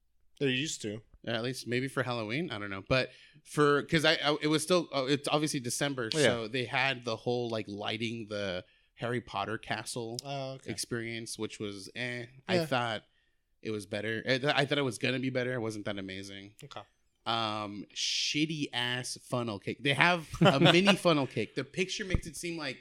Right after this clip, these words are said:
Speaker 2: it's a big ass funnel cake. Not, like, huge, but I
Speaker 1: Always.
Speaker 2: thought maybe half the size of that. It is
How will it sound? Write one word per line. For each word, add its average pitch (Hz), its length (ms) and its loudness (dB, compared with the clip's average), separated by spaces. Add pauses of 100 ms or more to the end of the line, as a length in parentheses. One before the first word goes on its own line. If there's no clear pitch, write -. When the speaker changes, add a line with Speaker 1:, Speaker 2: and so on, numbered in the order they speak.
(840)
Speaker 2:
it's 139 200 0
a 147 60 4
big 131 220 2
ass 131 160 -2
funnel 139 180 -2
cake. 117 160 -4
Not, 185 160 6
like, 180 160 2
huge, 156 380 0
but 160 40 10
I 151 40 12
Speaker 1:
Always. 143 260 8
Speaker 2:
thought 147 180 -2
maybe 147 260 0
half - 400 -4
the 139 80 -6
size 143 260 -4
of 147 60 -8
that. 160 200 -4 (320)
It 160 160 4
is 147 260 2